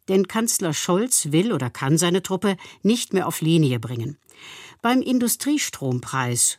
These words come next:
Grüne und S P D dafür, F D P dagegen, ging es zuletzt nur noch darum, den Streit nicht eskalieren zu lassen. Eines der wichtigsten Themen landete nicht auf der offiziellen Meseberg-Agenda.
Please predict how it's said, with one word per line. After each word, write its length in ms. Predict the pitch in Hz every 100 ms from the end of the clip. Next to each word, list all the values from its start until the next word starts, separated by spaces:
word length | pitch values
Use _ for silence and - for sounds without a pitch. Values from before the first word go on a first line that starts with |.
| -
Grüne 460 | 135 147 190 202
und 160 | 151 135
S 240 | 143 -
P 120 | - 139
D 160 | 139
dafür, 540 | 123 113 - 190 226 151
F 140 | -
D 100 | 147
P 220 | - 165
dagegen, 500 | 156 127 185 208 208 - - - -
ging 180 | 254 262
es 160 | 240
zuletzt 520 | - 151 139 185 - 208
nur 120 | 190
noch 160 | 180
darum, 460 | - 156 147 156 156 - - -
den 140 | 220
Streit 400 | - 147 135 -
nicht 240 | 147 -
eskalieren 640 | 156 - 151 139 143 165 147
zu 140 | -
lassen. 340 | 120 117 - - - _ _ -
Eines 320 | 185 208 190
der 240 | 165 156
wichtigsten 640 | 214 254 - 202 - 190 165
Themen 440 | 165 160 143 123 - - -
landete 540 | 285 196 135 120 139
nicht 320 | 131 135 - 147
auf 140 | -
der 160 | 160 -
offiziellen 580 | - 185 - 127 139
Meseberg-Agenda. 1040 | 160 147 127 120 120 139 135 127 127 131